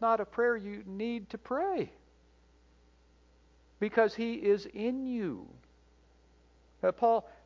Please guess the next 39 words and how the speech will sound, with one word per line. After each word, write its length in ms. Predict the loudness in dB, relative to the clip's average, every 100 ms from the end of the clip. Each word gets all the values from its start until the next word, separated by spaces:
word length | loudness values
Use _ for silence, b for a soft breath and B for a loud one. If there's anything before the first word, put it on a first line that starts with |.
| 0
Paul 240 | 6 6
told 280 | 6 4 4
the 80 | 0
Corinthian 600 | -2 -4 -4 -6 -8 -10 -12 -4
believers, 540 | -2 -2 -4 -12 -18 -20 -20 _ _ _ _ -10
you 100 | -4
know, 60 | -2
the, 80 |
or 180 | 0 0
the 60 | 0
believers 360 | 0 0 -2
at 80 | -6
the 100 | -6
church 300 | -4 -4 -4
in 60 | -12
Corinth. 340 | -8 -8 -8 -14 _ _ _ _ _ _ _ _ _ _ _ _ _ _ _ _ _ _ _ _ _ _
This 200 | -8 -8
is 80 | -8
First 260 | -6 -6 -4
Corinthians 440 | -8 -6 -10 -12
six. 280 | -14 -14 -16 -20 _ b b b b
And 80 | -4
of 40 |
course, 240 | 4 4 4
you 60 |
know, 100 | 2
one 160 | 4 4
of 80 | 2
the 80 | 4
values, 480 | 8 8 6 2
you 180 | -2 -2
know, 100 | -2
if 100 | -2
you 80 | -6
find 300 | -4 -2 -2
the 40 |
verse 300 | -2 -2 -2
in 80 | -8
Corinthians, 720 | -8 -6 -6 -8 -12 -16 -20